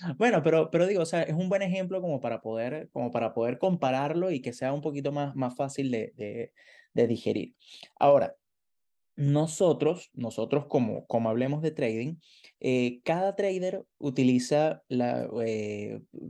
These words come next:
tem-, la temporalidad que quiera. O sea, sinceramente es, es la que se adecua a tu estrategia, es la que se adecua a lo que tú haces. Eh,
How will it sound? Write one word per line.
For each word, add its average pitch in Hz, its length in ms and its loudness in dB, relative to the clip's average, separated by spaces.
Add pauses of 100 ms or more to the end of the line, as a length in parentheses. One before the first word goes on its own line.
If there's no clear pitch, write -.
(100)
tem-, 135 300 4
la 123 220 4
temporalidad 127 560 2
que 147 100 -8
quiera. - 400 -4
O - 20 -20
sea, 110 220 0
sinceramente 147 720 0
es, 151 200 -6
es 120 160 -2
la 135 160 -2
que 135 120 -8
se 131 120 -2
adecua 131 440 -2
a 156 40 -4
tu 160 80 -6
estrategia, 156 560 -6
es 135 60 -6
la 120 140 -4
que 120 100 -8
se 117 100 -6
adecua 120 320 0
a 143 40 4
lo 127 100 2
que - 100 -4
tú 127 200 2
haces. 139 360 -2 (600)
Eh, 127 260 6